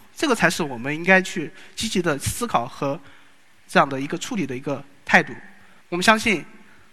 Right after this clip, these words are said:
在座的各位也会在人工智能领域发挥你们的聪明才智，来做到更多更好的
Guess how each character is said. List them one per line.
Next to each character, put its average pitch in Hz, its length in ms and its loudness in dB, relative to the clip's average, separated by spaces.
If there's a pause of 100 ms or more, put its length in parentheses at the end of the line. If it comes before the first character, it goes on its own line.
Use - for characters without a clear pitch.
(140)
在 226 140 8
座 214 100 0
的 190 80 2
各 202 140 2
位 196 240 2 (380)
也 165 100 2
会 185 320 4
在 196 220 8 (120)
人 175 140 -2
工 220 80 -4
智 220 100 -6
能 196 160 4
领 143 140 -6
域 151 180 -4 (520)
发 185 160 6
挥 214 100 0
你 156 80 -2
们 147 140 -6
的 156 200 2 (300)
聪 196 140 -4
明 185 120 0
才 147 200 2
智， 156 200 -2 (280)
来 160 160 -2
做 196 120 -2
到 170 80 2
更 170 280 -4
多 185 200 0
更 202 200 -6
好 127 180 -2
的 135 220 -4